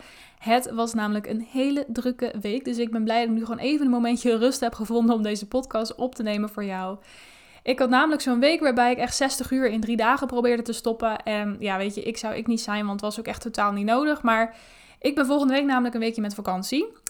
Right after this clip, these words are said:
En dat is de eerste keer sinds drie jaar dat we weer een weekje naar het buitenland toe gaan. En dat betekent dus ook de eerste keer dat ik mijn bedrijf echt even achterlaat. Want dat was voorheen, is dat nooit voorgekomen.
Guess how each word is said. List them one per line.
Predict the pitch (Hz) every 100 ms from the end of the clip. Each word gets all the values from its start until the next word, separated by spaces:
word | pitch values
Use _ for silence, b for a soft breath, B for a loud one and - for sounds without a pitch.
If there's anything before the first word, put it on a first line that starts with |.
| -
En | 240 240 247
dat | 240 240
is | 240
de | 233
eerste | - 320 330
keer | 247 240 240
sinds | 233 208
drie | 208 208 269
jaar | 214 196
dat | 214
we | 214
weer | 208
een | 202
weekje | 202 202
naar | 190
het | 180
buitenland | 196 202 190 180
toe | 180 185
gaan. | - 180 214 285
En | 233
dat | 247
betekent | 247 269 285 277
dus | 269
ook | - 359
de | -
eerste | - 349 403 -
keer | - 320 214 220
dat | 247 285
ik |
mijn | 294 285
bedrijf | 254 262 277 - -
echt | 294 - -
even | 269 254 208 -
achterlaat. | 202 - 185 185 -
Want | 240
dat | 254 247
was | 277 -
voorheen, | 247 247 277 269
is | 240
dat | 233 226
nooit | 233 214
voorgekomen. | - 330 202 - - 131 226